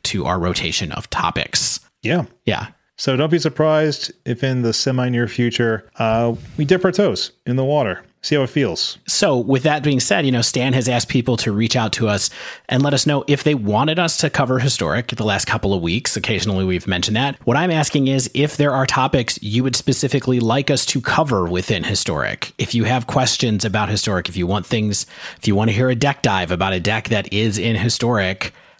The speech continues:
Speaker 1: shoot us an email and we will take a look at it. Um, we just kind of decided that we want to be a part of Arena in some way, shape, or form, and this is how we're starting.
Speaker 2: And Dave, you've been drafting.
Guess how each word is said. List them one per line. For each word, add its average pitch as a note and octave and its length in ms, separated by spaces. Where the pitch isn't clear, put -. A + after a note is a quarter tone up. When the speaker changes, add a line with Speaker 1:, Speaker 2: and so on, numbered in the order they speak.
Speaker 1:
shoot - 240
us C3 140
an B2 80
email A#2 340
and F2 260
we G2 380
will G#2+ 260
take - 220
a - 40
look A#2+ 200
at C2 140
it. - 260
Um, D#2+ 560
we G#2 80
just - 360
kind C3 160
of G#2 80
decided A2+ 480
that G#2 180
we G#2+ 100
want G#2+ 200
to G2 40
be G#2 140
a G2 80
part G#2+ 320
of G2+ 100
Arena A2+ 640
in G2+ 140
some G#2 480
way, G#2 160
shape, G#2+ 260
or G2 40
form, G3 360
and G#2+ 100
this D#2+ 80
is A2+ 80
how B2+ 100
we're C3 60
starting. F#3+ 340
Speaker 2:
And A2+ 300
Dave, A#2+ 460
you've C3+ 160
been B2 100
drafting. G2 540